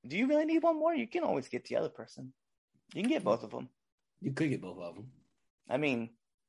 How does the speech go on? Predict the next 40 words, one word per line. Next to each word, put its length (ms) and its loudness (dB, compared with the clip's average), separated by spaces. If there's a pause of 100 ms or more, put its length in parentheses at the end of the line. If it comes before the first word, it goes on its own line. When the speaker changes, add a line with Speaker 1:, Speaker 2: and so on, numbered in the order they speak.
(500)
Speaker 1:
W 240 12
W 180 4
E's 120 4
already 180 8
kinda 180 4
said 240 4
they 100 2
want 200 2
those 220 -2
bigger, 380 4
hulking 420 0
kinda 240 2
dudes. 360 0
And, 180 4
uh, 200 8 (340)
Speaker 2:
It's 220 -14
Speaker 1:
if 80 0
you're 80 10
gonna 160 10
Speaker 2:
true. 100 12
Speaker 1:
put 80 8
Roderick 360 10
Strong 420 6
in 140 4
the, 400 6 (840)
in 140 4
the 260 2
N 80 8
X 140 4
T 140 0
Cruiserweight 420 4
division, 420 2 (800)
might 360 6
as 100 4
well 180 10
just, 380 -4 (920)
just 180 -14 (180)
cut 180 4
him 240 2
out 220 -2